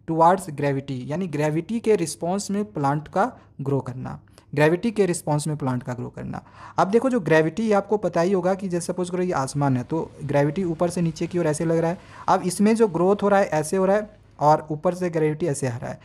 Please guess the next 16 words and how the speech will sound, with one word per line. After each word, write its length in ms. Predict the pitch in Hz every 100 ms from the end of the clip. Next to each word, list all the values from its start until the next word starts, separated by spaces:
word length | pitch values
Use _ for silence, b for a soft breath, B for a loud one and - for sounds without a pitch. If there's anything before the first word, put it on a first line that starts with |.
| B -
तो 60 |
ये 160 | 185 196
अपोजिट 540 | 190 160 175 175 226
डायरेक्शन 460 | 202 165 170 165 202
में 140 | 202
ग्रेविटी 360 | 185 170 175 190
लग 140 | 190
रहा 100 | 185
है, 60 | 185
तो 120 | 180
इसको 280 | 165 165 190
हम 120 | 185
बोलते 240 | 180 175 180
हैं 200 | 175 254 b b b _ -
नेगेटिव 600 | 143 156 175 196 233 - -
जियोट्रॉपिज्म। 880 | 131 143 175 175 131 127 123 -